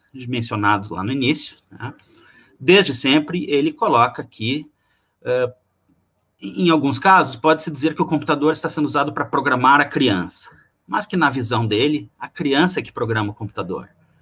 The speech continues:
E ao fazê-lo, ela tem uma sensação de domínio sobre a tecnologia moderna e poderosa, estabelece um contato intenso com algumas das ideias mais profundas da ciência e da matemática,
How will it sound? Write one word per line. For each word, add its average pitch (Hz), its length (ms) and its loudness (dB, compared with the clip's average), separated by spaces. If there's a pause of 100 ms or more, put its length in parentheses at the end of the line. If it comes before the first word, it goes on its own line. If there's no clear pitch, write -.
(460)
E 127 80 -2
ao 120 120 6
fazê-lo, 135 640 2
ela 131 180 -2
tem 143 160 -2
uma 139 140 -2
sensação 131 480 -8
de 120 100 -6
domínio 117 540 4
sobre 117 240 -2
a - 40 -2
tecnologia 113 640 -4
moderna 110 640 0
e - 40 -4
poderosa, 107 720 2 (400)
estabelece 117 560 2
um 135 60 -4
contato 117 460 0
intenso 151 600 2
com 135 120 -6
algumas 120 340 -2
das 117 140 2
ideias 113 340 2
mais 135 220 0
profundas 127 500 -2
da 98 100 -4
ciência 123 460 -2
e - 40 -4
da 123 100 0
matemática, 120 720 -2